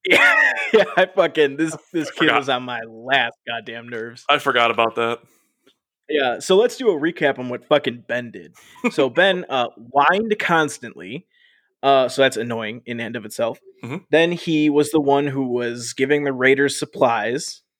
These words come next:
Speaker 1: which were very limited, and he was giving them away. Then he when there was a scuffle or a dust-up in Savannah, abandoned Clementine on the road, and Chuck had to go save her. Then,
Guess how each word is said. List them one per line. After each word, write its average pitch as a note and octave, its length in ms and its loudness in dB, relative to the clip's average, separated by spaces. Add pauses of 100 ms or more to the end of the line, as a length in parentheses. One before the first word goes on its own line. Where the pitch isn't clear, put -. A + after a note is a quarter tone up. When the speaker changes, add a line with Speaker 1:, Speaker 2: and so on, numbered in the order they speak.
(120)
Speaker 1:
which - 320 -4
were B2+ 120 -6
very A2+ 280 -2
limited, G#2 580 -12 (460)
and C3 120 -8
he A2+ 40 -6
was A2+ 120 -10
giving A#2 180 -4
them C3 100 -4
away. B2+ 400 0 (400)
Then E3+ 320 4
he C#3+ 720 -4 (600)
when C3+ 140 -2
there C#3 100 6
was C3 120 2
a A#2+ 60 -2
scuffle C#3+ 760 2
or A#2+ 100 -4
a A#2 80 -4
dust-up C3 640 0
in C3+ 180 0
Savannah, B2 680 0
abandoned B2 540 0
Clementine A#2+ 680 0
on A#2 140 -4
the A2 100 -6
road, A2 680 -2 (580)
and A2+ 160 -6
Chuck - 260 2
had A#2 140 -2
to A#2 60 -2
go A2+ 160 -4
save G#2+ 340 -4
her. A2+ 240 -6 (920)
Then, E3 880 0